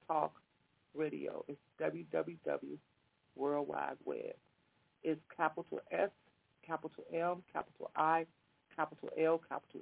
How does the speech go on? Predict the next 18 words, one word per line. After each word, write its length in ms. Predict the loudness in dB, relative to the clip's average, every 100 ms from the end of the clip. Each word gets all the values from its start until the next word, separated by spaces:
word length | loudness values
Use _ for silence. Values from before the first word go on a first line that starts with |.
| -6
E, 240 | -4 -4 -8 _ _ _ _
the 80 | -4
number 280 | 0 0 0 -2
three 280 | 2 2 2
and 120 | -2 -4
a 40 |
capital 480 | -4 -4 -4 -6 -2
letter 200 | -2 -2 -2
E, 280 | -2 -2 -6 _ _ _ _ _ _ _
back 240 | 6 6 2
to 60 |
back. 300 | 4 6 6 0 _ _ _ _ _ _ _ _
It's 160 | -6 -6 _ _ _ _
Worldwide 680 | 0 4 4 2 0 0 0 -4
Ministries, 460 | -10 -12 -14 -16 -16 _ _ _ _ 2
Iron 300 | 4 4 -2 -4
Sharpening 380 | -2 -2 -4 -12 -10
Iron. 300 | -10 -10